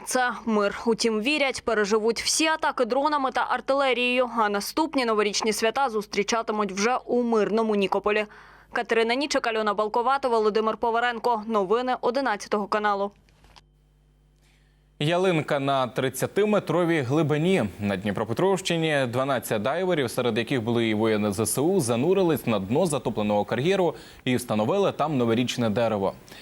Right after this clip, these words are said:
Speaker 2: Прикраси міцно причепили до гілок спеціальним кріпленням, а саму ялинку обмотали гірляндою, що мерехтить навіть під водою. Встановили її на сейфі, де зачинили пляшку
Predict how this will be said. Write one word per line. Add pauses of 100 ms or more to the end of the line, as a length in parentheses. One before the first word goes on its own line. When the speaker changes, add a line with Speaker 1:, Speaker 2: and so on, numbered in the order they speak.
(140)
Speaker 2:
Прикраси
міцно
причепили
до
гілок
спеціальним
кріпленням,
а
саму
ялинку
обмотали (380)
гірляндою,
що
мерехтить
навіть
під
водою. (500)
Встановили
її
на
сейфі,
де
зачинили
пляшку